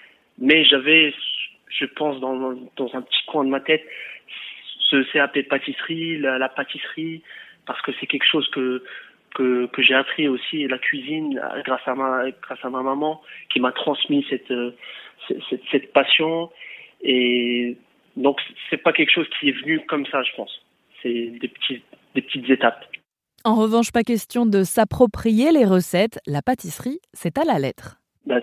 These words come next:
Speaker 1: c'est ça que j'aime. C'est, c'est même en cuisine, quand j'ai une recette,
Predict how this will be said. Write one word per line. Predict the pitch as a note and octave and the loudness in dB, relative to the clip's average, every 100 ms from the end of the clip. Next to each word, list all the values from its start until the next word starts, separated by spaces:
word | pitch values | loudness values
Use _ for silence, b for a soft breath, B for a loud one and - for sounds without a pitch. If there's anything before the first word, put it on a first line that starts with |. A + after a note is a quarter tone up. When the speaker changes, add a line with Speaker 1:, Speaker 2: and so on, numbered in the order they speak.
| - | -2
Speaker 1:
c'est | - | -4
ça | C#3+ | -2
que | - | 0
j'aime. | B2+ C3+ C#3+ - | 2 2 0 -2
C'est, | A#2+ A#2 B B B - | -2 -2 B B B 2
c'est | |
même | C3+ D#3 | 4 4
en | D3+ | 2
cuisine, | - C3+ C3 C#3 | 0 -4 -4 -6
quand | - B2 | -4 -2
j'ai | C3 | -2
une | B2 | -2
recette, | B2 - D3 - | -4 -4 -6 -6